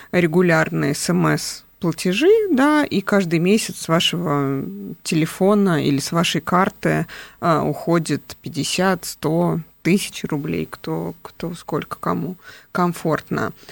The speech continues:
А, есть те, кто, а, делают пожертвования эмоционально, получая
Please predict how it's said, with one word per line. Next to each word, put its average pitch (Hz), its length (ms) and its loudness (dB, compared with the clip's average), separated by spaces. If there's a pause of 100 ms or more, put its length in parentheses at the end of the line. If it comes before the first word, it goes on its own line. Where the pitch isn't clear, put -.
(300)
А, 156 720 2
есть 220 360 2
те, 208 280 2
кто, 180 920 2
а, 151 640 0
делают 170 580 2
пожертвования 170 640 0
эмоционально, 190 680 2
получая 160 640 -4